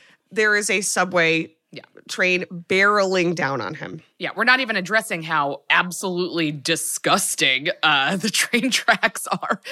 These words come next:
Speaker 2: It's, like, brown standing water and rats and
Speaker 1: Yeah.
Speaker 2: roaches. That's all
Speaker 1: Yeah.
Speaker 2: that's down there, and garbage.
Speaker 1: And we do see a sweet little rat running around in the water, and he's tramping around in the filthy water.
Speaker 2: Your best friend.
Speaker 1: Um, the train is on top of him,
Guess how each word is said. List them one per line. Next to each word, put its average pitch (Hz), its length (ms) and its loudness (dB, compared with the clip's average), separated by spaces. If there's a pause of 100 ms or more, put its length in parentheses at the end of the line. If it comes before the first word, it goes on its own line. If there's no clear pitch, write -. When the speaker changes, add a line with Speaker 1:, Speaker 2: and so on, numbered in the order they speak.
(120)
Speaker 2:
It's, - 160 -2
like, 262 260 0 (280)
brown 202 440 0
standing 208 560 -2
water 165 400 4
and 151 220 0
rats 139 260 0
and 226 60 -4
Speaker 1:
Yeah. 165 120 0
Speaker 2:
roaches. 143 440 -6
That's 202 280 2
all 185 100 6
Speaker 1:
Yeah. 196 120 6
Speaker 2:
that's 196 200 0
down 151 280 -2
there, 71 220 -10
and 170 140 -8
garbage. - 560 -2 (500)
Speaker 1:
And 294 80 2
we 330 80 4
do 320 140 2
see 339 160 0
a 349 60 2
sweet - 220 -2
little 254 180 4
rat 226 240 2
running 226 220 0
around 202 220 2
in 202 60 -4
the 208 80 -4
water, 185 300 4
and 190 80 0
he's 196 120 -4
tramping 214 420 -2
around 185 240 2
in 180 80 -2
the 180 60 -4
filthy 180 320 0
water. 156 440 0 (180)
Speaker 2:
Your 151 140 -8
best - 200 -14
friend. 196 140 0
Speaker 1:
Um, 165 300 0 (280)
the 233 120 -2
train 311 440 0
is 285 160 -2
on 214 200 2
top - 320 -2
of 180 100 -10
him, 151 360 -4